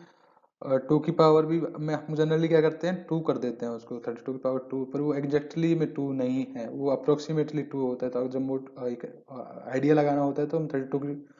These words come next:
पावर टू कर देते हैं, मतलब कितना change हो रहा है, दो मैग्नीट्यूड्स हमें दिया है, उसका difference कितना है, उसको हम थर्टी टू की, थर्टी टू की पावर में डाल देते हैं, पर actual में वैसा नहीं है। तो इसका जो correct answer है वो most probably third option सी होना चाहिए।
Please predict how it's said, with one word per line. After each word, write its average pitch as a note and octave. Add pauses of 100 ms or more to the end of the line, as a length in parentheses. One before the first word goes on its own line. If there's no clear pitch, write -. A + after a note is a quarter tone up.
(320)
पावर C#3+
टू D3+
कर C3+
देते A#2+
हैं, B2+
मतलब B2+
कितना C3+
change C3
हो B2
रहा A2+
है, A#2
दो B2+
मैग्नीट्यूड्स B2+
हमें B2+
दिया B2
है, D3
उसका D#3
difference C#3
कितना B2+
है, A2+
उसको C#3+
हम C3+
थर्टी C3+
टू C3+
की, D3+
थर्टी A#2+
टू C#3
की C#3
पावर C3
में C3+
डाल A2
देते A2
हैं, - (640)
पर C#3+
actual E3
में D#3+
वैसा D3+
नहीं D3+
है। D#3+
तो D3+
इसका C#3+
जो D3
correct C#3
answer C#3+
है D3+
वो C#3+
most C3+
probably C#3
third D3 (420)
option C#3
सी C#3+
होना C3
चाहिए। A2